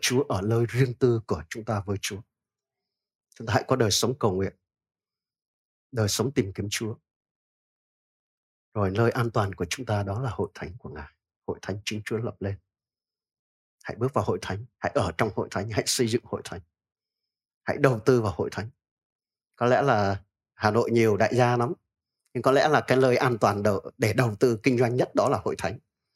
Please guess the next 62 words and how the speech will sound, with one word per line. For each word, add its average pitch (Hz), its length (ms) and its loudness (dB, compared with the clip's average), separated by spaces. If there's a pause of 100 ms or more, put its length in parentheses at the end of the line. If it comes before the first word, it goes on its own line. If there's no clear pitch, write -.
(320)
Tôi 113 160 0
thấy 123 140 2 (520)
bây 139 120 4
giờ 117 240 4 (160)
tr-, 139 160 4
trong 147 160 4
tôi, 151 160 4
tôi 147 160 4 (160)
đọc - 180 2
một 123 160 0
cái 160 80 2
thông 147 200 2
tin 143 180 4
là 135 80 4
bỏ 107 180 2
tiền 120 240 2
vào 113 100 4
ngân 131 140 4
hàng, 120 260 4
tự 131 140 2
nhiên 139 220 4
đến 165 120 0
ngày 127 200 4
mai 139 220 4
mở 117 240 4
ngân 139 180 4
hàng, 139 160 2 (200)
tài 113 120 6
khoản 113 300 4
mình 120 140 4
ra 135 320 4
chả - 140 4
thấy 196 140 6
tỷ 117 200 2
nào 113 180 2
nữa. 95 140 0 (1080)
Thế 202 100 4
bắt 214 100 6
đầu 165 120 8
vác 185 260 4
đơn 180 220 4
kiện, 170 200 6 (220)
kiện 165 240 4
thì 135 240 6
ở 127 240 4
cái 185 140 6
nơi 175 140 6
đó 175 140 4
họ 151 140 4
nói 175 160 4
là, 156 220 2 (180)
"Ô 170 120 2
thế 190 120 6
à, 139 160 6
vậy 131 240 2
để 113 180 4
chúng 190 160 2
tôi 180 140 4
làm 135 240 4
hồ 151 140 6
sơ 147 320 4
để 104 280 0